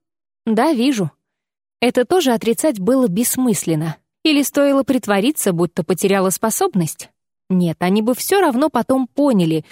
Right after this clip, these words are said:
что процесс освоения магии идет должным образом. Значит, это бы никак не помогло.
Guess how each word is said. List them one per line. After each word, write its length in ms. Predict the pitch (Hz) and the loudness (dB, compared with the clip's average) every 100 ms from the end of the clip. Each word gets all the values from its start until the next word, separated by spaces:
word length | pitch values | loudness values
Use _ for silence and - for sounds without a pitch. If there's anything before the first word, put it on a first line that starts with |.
| - | -18
что 220 | - 226 | -4 -2
процесс 420 | 202 226 - 220 185 | 0 0 0 -2 -2
освоения 560 | - 208 220 202 196 | -2 0 2 2 2
магии 480 | 190 247 226 185 170 | 2 0 0 0 0
идет 300 | 160 233 196 | 2 0 0
должным 480 | 180 226 202 285 - | 0 0 0 -2 0
образом. 580 | 302 220 180 156 160 175 _ _ _ 220 | 0 0 0 0 -4 -4 _ _ _ -4
Значит, 480 | 196 214 - 190 - | 0 0 0 -4 -2
это 240 | 294 - | -2 0
бы 140 | 180 185 | 0 2
никак 360 | 180 220 - | 2 -2 0
не 100 | 190 | 0
помогло. 540 | 180 190 202 165 156 | 2 0 0 -2 -6